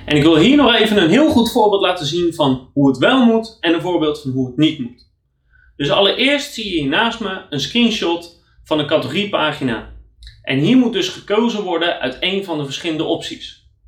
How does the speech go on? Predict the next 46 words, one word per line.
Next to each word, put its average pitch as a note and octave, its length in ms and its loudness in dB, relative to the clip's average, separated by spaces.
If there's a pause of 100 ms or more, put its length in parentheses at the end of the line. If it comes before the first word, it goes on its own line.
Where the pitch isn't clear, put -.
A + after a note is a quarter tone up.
(380)
Maar D3+ 220 0
wat G3 180 -2
je G#3+ 60 -8
misschien E3+ 360 -8
opvalt, - 680 -2 (180)
is - 220 -8
dat F#3 180 -4
die C3 140 -16
keuzes A#3+ 480 -4
heel G#3 300 0
erg F#3 180 -2
op E3+ 140 -10
elkaar D3+ 320 -4
lijken. C#3 380 -2 (240)
Zeker A3+ 500 -2
als F3+ 180 -6
je F3+ 60 -8
het E3 140 -6
product E3 300 -6
verder C3+ 240 -4
niet C3+ 200 -4
kent. - 420 -8 (720)
En D3 120 -6
dat D3 100 0
betekent D3+ 420 -2
dat B2+ 140 -8
je - 60 -12
aan A#2+ 80 -8
de A#2 60 -8
foto's A#3+ 380 -4
niet A3 140 -4
zoveel E3+ 300 -6
hebt, D#3+ 260 0 (500)
dat B2+ 200 -2
de C3 60 -2
naam C#3+ 580 -2
jargon C3+ 540 -2
is, B2+ 220 -8
dus C3+ 140 -12
daar C3 100 -12
kan C3 140 -4
je - 120 -4
ook A#3 160 -4
niet G#3+ 120 -6
zoveel E3+ 320 -2
mee. C#3 400 -6